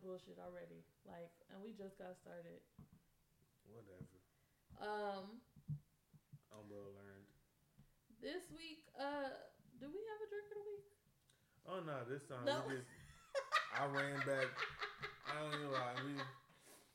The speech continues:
Speaker 2: I just ran back the, what was this shit called?
Speaker 1: Black Russian.
Speaker 2: Yep.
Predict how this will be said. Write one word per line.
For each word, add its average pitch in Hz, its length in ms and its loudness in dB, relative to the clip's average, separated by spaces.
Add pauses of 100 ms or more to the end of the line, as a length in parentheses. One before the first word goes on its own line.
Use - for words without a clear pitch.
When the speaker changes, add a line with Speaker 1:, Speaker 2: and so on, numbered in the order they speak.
(1200)
Speaker 2:
I 110 80 -2 (100)
just 127 160 -4 (140)
ran 120 420 0
back 113 300 -2 (560)
the, 117 100 -2 (400)
what 147 160 -4
was 160 80 -8
this 170 160 -12
shit 165 160 -8
called? 180 300 -4 (560)
Speaker 1:
Black 214 240 2
Russian. 180 320 -4 (240)
Speaker 2:
Yep. 127 180 -4